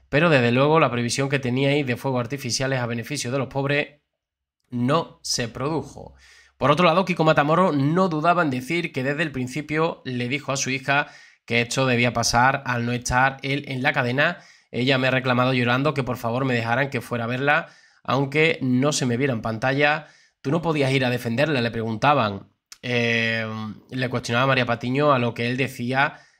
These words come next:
que no. "A mí me llaman hace dos o tres días porque he publicado cosas en redes que a lo mejor ellos no quieren dar una imagen sectaria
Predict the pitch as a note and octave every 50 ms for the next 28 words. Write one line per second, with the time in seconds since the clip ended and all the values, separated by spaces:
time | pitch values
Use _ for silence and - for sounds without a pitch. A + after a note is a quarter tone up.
0 | _ _ _ - A#2+ A#2 A#2 B2+ C3+ A#2 G2+ - - - A#2+ A#2+ C3+ C#3 C3 B2
1 | A#2 C3 C#3 D3 D#3 D#3 D3 D3+ - B2+ C3 B2+ - A#2 A#2 A2+ A2+ A#2+ - B2+
2 | B2+ B2 C#3 D3+ D#3 D#3 D#3 D#3 - D#3 D#3+ D3 - B2 A#2+ C#3+ D3 B2+ A#2+ A2
3 | - C#3 C#3 C#3+ C#3+ C#3+ C#3 C#3 D3 D3 C#3 - A#2+ B2+ D3 C3 A2+ A#2+ B2+ C3
4 | C#3 D3+ D3+ - - - _ _ _ B2+ A#2+ A#2+ A#2 A2+ A2+ A#2 C3+ C#3 C3+ C#3+
5 | C#3+ C3+ D3 D3 D3 C#3 D3 C#3+ C#3 C3 C3+ C#3+ D#3 E3+ F3+ E3+ F3 - - -
6 | C3+ C#3 C#3+ C#3+ D3 D3+ D#3 D#3 D#3+ - - _ _ _ _ _ - - A#2 A#2
7 | A#2 A#2 A#2+ B2 B2+ C3 C3+ C3+ C3+ C3+ B2+ B2 A#2+ B2 B2 A#2 B2+ C3+ C3+ -
8 | A#2+ G#2+ - - B2 B2 B2+ C3+ C3+ C3+ C#3+ D3+ - - - _